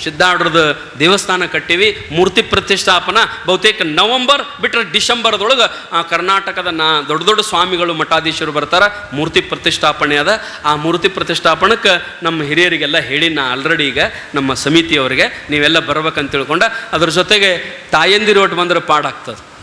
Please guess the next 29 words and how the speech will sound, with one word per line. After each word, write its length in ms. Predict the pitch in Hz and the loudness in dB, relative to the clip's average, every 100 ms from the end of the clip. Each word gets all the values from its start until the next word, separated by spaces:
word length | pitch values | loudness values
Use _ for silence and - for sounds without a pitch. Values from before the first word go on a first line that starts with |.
| - - - - | -16 -14 -8 -2
ಮತ್ತೆ 140 | 196 | 2
ನಾನು 180 | 202 214 | 4 4
ನಿಮ್ಮ 160 | 226 233 | 4 4
ಊರಿಗೆ 200 | 254 214 | 4 4
ಬಂದೀನಿಲ್ರಿ, 680 | 220 233 233 202 143 - - - - - 508 - - - - - - - - - - - | 2 2 0 -4 -8 -12 -14 -10 -8 -6 -4 -4 -2 -2 -2 -2 -4 -4 -6 -6 -8 2
ನೀವು 160 | 202 220 | 4 4
ಕರೆದ 240 | 240 254 262 | 4 2 4
ಕೂಡಲೇ 180 | 262 247 | 4 4
ನಾನು 180 | 233 | 2
ನಿಮ್ಮ 180 | 226 220 | 0 -4
ಊರಿಗೆ 180 | 220 208 | -4 -2
ಬಂದೀನಿ, 560 | 208 208 254 170 - 202 | 0 2 0 -2 -4 -2
ಮತ್ತೆ 140 | 233 | 2
ನಾನು 340 | 233 254 294 | 4 2 2
ನಿಮ್ಮನ್ನು 300 | 277 269 254 | 2 2 2
ಕರಿತೀನಿ, 420 | 240 240 247 247 240 | 0 0 -2 -2 0
ನೀವು 240 | 208 214 | 0 0
ನಮ್ಮ 220 | 185 160 | 0 -2
ಊರಿಗೆ 200 | 151 123 | -4 -2
ಬರ್ರಿ. 160 | 135 117 - - | -4 -4 -10 -2
ಭಾಳ 360 | 147 160 220 302 254 | 2 4 6 4 0
ದೂರ 200 | 262 294 | 2 4
ಆಗ್ತದೆ 460 | 269 247 240 226 208 | 4 2 0 0 2
ಸ್ವಾಮಿ, 580 | 202 190 185 180 180 175 | 0 2 2 0 -2 -6
ಮತ್ತೆ 140 | 175 | -2
ನನಗೆ, 360 | 180 202 220 233 - - - - - - 403 - - - - - | 0 0 -2 -8 -16 -20 -20 -20 -20 -14 -12 -10 -10 -8 -6 2
ನನಗೂ 300 | 180 214 254 | 2 4 6
ದೂರ 160 | 226 196 | 6 6
ಆಗ್ಯದ. 400 | 170 160 151 | 4 4 2